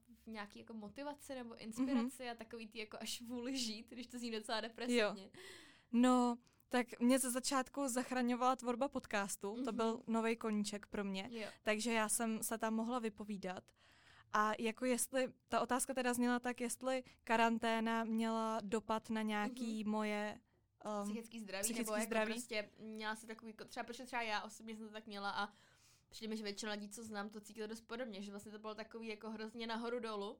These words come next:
Speaker 2: Mhm, jo,
Speaker 1: A možná
Speaker 2: ano.
Speaker 1: většinou spíš dolů, ale jako by bylo to takový, že vlastně, no, bylo to prostě úplně jiný než jakýkoliv jiný rok života, který jsem zažila předtím pro mě.
Speaker 2: Mhm. No mně přišlo, že,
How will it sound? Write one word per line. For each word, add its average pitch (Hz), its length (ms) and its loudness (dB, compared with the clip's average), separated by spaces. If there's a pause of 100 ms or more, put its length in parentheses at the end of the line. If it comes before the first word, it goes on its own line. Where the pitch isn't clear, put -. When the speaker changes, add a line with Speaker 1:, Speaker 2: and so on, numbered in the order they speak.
(100)
Speaker 2:
Mhm, 262 240 2 (200)
jo, 220 160 2 (100)
Speaker 1:
A 214 40 -8 (120)
možná 220 200 2
Speaker 2:
ano. 214 80 2
Speaker 1:
většinou 220 280 -8
spíš 226 200 -10
dolů, 196 360 -4
ale 220 200 4
jako 220 160 -2
by 220 80 -6
bylo 233 160 0
to 240 100 -6
takový, 233 400 -2
že 254 180 0 (560)
vlastně, 254 720 0 (140)
no, 254 220 0
bylo 254 180 -2
to 269 80 -6
prostě 262 280 -8
úplně 262 280 -6
jiný 254 260 -4
než 247 240 -4
jakýkoliv 240 500 -8
jiný 247 340 -6
rok 226 360 -6
života, 226 420 -4
který 220 320 -6
jsem 226 180 -10
zažila 220 240 -6
předtím 214 380 -14
pro - 160 -12
mě. - 220 -14
Speaker 2:
Mhm. 240 260 -2 (320)
No 247 100 6
mně 254 160 6
přišlo, 254 360 0
že, 240 340 4